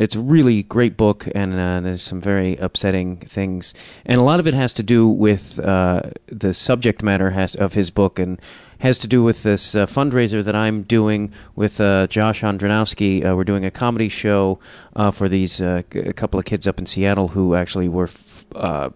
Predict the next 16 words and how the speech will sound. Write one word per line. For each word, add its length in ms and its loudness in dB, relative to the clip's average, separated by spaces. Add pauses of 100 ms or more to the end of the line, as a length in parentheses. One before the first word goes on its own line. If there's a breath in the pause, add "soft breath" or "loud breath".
(120)
pulled 200 2
into 180 4
a 40 2
grand 260 0
jury 240 4
where 120 2
you 80 2
couldn't 320 -2
plead 240 -2
the, 80 -4 (100)
where 140 0
they 100 0
couldn't 220 -2
plead 240 -2
the 80 -2
fifth. 420 -2